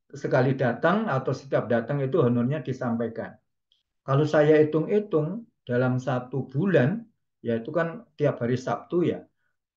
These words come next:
eh, empat atau lima kali latihan besar juga kan gitu ya. Bagaimana, eh, udah gitu juga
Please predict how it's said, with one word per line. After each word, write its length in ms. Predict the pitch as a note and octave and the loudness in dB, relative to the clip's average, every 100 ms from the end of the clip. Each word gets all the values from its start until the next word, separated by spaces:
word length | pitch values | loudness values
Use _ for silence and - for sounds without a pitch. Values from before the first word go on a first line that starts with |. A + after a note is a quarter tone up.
| _ _ C3 | _ _ -2
eh, 220 | B2 B2 | 0 2
empat 400 | C3+ A#2 D#3+ D#3 | 0 0 0 0
atau 240 | C#3 B2+ C#3 | -2 -2 0
lima 360 | C3 B2+ C3 B2 | 0 0 -2 -4
kali 480 | B2 B2 E3+ A#3 - _ | -4 -2 -2 -4 -8 _
latihan 720 | A#2 A#2 A2+ C3 G#3 A3+ - _ | -10 -8 -4 0 2 0 -4 _
besar 400 | - A#2 B2 A#2 | -10 -6 -4 -6
juga 480 | - A3 A#3 G#3+ - | -6 -4 2 2 2
kan 240 | E3+ D#3+ | -2 -4
gitu 360 | A#2 - F#2+ F#2 | -6 -8 -12 -14
ya. 20 | C3+ _ _ _ _ _ _ _ _ _ _ | -18 _ _ _ _ _ _ _ _ _ _
Bagaimana, 400 | A#2+ A#2 B2+ C3+ D3+ | -6 0 0 0 2
eh, 120 | D3 C#3+ | 4 6
udah 140 | D3+ | 4
gitu 320 | D3 C#3 A#3 B3 | 4 0 0 0
juga 520 | D#3 C#3 C3+ - | 0 2 0 -2